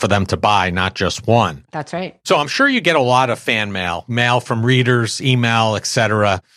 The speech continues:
Speaker 1: What was one of the best emails that you've ever received from a reader?
Speaker 2: I've had a lot of really memorable ones. In many of my books, I tend to write,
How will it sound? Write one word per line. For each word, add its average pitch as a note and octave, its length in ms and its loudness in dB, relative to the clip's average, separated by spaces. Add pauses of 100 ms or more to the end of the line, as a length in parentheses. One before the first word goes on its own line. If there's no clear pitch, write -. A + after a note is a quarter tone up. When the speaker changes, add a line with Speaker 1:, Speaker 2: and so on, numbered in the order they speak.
(320)
Speaker 1:
What D3 360 2 (340)
was C3+ 240 -2
one B2+ 240 0
of B2 80 0
the G#2+ 80 0
best C3 420 -2
emails A2 640 0
that G#2 120 -2
you've G#2 240 -2
ever G#2+ 240 2
received G2 480 -2
from F#2+ 180 0
a F#2+ 60 4
reader? F2+ 440 0 (180)
Speaker 2:
I've F3+ 160 0
had E3+ 360 0 (100)
a E3+ 80 0
lot E3+ 460 2
of D3 140 -8
really D#3+ 220 0
memorable D3+ 460 0
ones. D3 400 -2 (160)
In D#3+ 300 4
many F3+ 280 4
of E3 100 0
my D#3+ 140 2
books, D#3+ 280 -2
I C#3+ 100 0
tend E3 400 0
to E3+ 100 -8
write, D#3 360 0